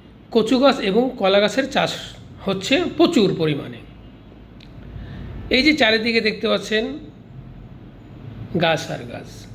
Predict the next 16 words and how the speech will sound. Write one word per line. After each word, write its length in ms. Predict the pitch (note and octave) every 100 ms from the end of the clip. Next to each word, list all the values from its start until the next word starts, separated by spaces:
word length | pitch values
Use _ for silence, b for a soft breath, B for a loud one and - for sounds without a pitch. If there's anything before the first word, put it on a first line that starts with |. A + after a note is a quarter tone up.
| -
মাঝখানে 420 | F#3+ G3 A#3+ A3+
রয়েছে 280 | G3+ F#3+ G3
একটি 240 | F#3 C#4
বাংলো 300 | C#4+ F3+ E3
বাড়ি। 220 | D3+ C#3 B2 - - -
এই 120 | A3
বাংলো 320 | A#3 G3 G3+ G3+
বাড়ির 300 | G3 G#3 A#3 - - - - - - - - - - - -
যত 200 | F#3 F#3
লাইট 340 | F#3+ F3 F3+ F3+
ফ্যান 200 | F#3 F3
রয়েছে 320 | E3+ F3+ G3+
সবগুলি 720 | A#3+ - E3 D3+ F#3+ A#3 D#4+ - B B B
আমাদের 320 | F3+ E3 F3 F3
এই 360 | F#3+ A#3 - -
সোলারের 540 | - E3+ E3+ F3+ G#3+